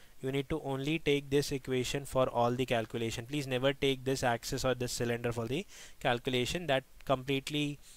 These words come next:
messes up with your solution. Many people have this problem and they again take this one for that particular equation. Now this is your new equation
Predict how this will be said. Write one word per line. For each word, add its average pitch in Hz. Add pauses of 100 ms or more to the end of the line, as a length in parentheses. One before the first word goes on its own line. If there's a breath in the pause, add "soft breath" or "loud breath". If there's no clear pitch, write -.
(200 loud breath)
messes 131
up 143
with 135
your 131
solution. 123
Many 135
people 143
have 135
this 139
problem 131 (400 loud breath)
and 131
they 139
again 139
take 135
this 131
one 131
for 123
that 120
particular 117
equation. 110
Now 113
this 120
is 147
your 156
new 147
equation 147